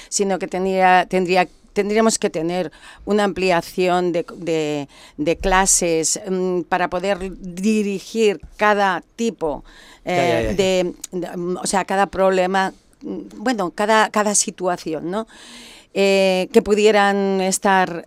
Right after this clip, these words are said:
Speaker 2: A gusto
Speaker 1: eh,
Speaker 2: y tal, ¿no?
Speaker 1: est-,
Speaker 2: Claro.
Speaker 1: que pudieran estar a gusto
Speaker 2: Claro.
Speaker 1: y poder hacer
Speaker 2: Ujú.
Speaker 1: diferentes clases.
Speaker 2: Bueno, pero yo creo que sí, esto se
Speaker 1: Eh,
Speaker 2: conseguirá.
Speaker 1: para este año, dos mil veintitrés,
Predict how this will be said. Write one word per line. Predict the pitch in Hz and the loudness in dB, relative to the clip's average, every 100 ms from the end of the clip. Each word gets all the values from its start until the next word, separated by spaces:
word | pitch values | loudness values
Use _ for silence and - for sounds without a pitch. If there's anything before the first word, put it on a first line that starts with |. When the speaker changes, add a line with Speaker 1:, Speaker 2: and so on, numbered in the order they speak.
| - | -6
Speaker 2:
A | 175 165 | -2 0
gusto | 165 160 165 | 0 -2 -4
Speaker 1:
eh, | |
Speaker 2:
y | |
tal, | 107 123 - | -6 -12 -10
¿no? | 131 | -6
Speaker 1:
est-, | 185 | -4
Speaker 2:
Claro. | - 202 | -4 -2
Speaker 1:
que | 214 | -2
pudieran | 202 202 202 | 0 0 0
estar | 196 - 175 | -2 -2 -4
a | 151 | 2
gusto | 233 233 233 240 | 2 4 4 6
Speaker 2:
Claro. | 220 208 | 6 2
Speaker 1:
y | 202 202 | -2 -4
poder | 196 196 196 196 | -2 -2 0 -2
hacer | - 202 202 180 | -2 -2 0 -2
Speaker 2:
Ujú. | 170 180 | -4 -2
Speaker 1:
diferentes | 180 - 175 180 165 165 | -4 -6 -6 -4 -4 -4
clases. | - 202 196 - 190 - | -2 -2 0 -2 0 0
Speaker 2:
Bueno, | 139 | 0
pero | 151 147 | 0 0
yo | |
creo | 113 | -2
que | 107 | -10
sí, | 123 | -10
esto | 120 - | -10 2
se | 220 | 6
Speaker 1:
Eh, | 226 | 8
Speaker 2:
conseguirá. | 226 220 | 6 6
Speaker 1:
para | 220 220 | 6 6
este | 247 277 | 6 6
año, | 262 226 233 277 | 6 6 6 4
dos | 254 214 180 | 2 0 0
mil | 185 | -2
veintitrés, | 165 165 147 - 165 160 160 185 208 254 | 0 0 -2 -4 -2 0 -2 -2 -2 -4